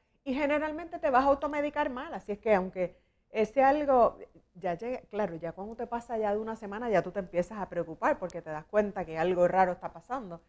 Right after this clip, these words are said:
Y definitivamente, porque si te echaste alguna gota, lo más seguro no fue una gota lubricante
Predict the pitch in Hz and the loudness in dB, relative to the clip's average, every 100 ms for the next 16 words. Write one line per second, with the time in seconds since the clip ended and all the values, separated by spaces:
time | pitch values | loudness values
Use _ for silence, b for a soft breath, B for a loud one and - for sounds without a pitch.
0 | _ _ 240 240 233 262 277 339 381 370 | _ _ 0 0 0 -4 -2 0 0 0
1 | 220 196 190 196 185 233 247 277 277 269 | -2 -4 -6 -8 -8 -8 -8 -8 -8 -10
2 | 277 262 226 185 180 190 - 247 233 190 | -8 -8 -6 -6 -6 -10 -14 -8 -6 -2
3 | 240 285 277 262 240 247 254 254 262 269 | -2 0 4 4 6 6 6 4 4 0
4 | 233 262 | -4 -10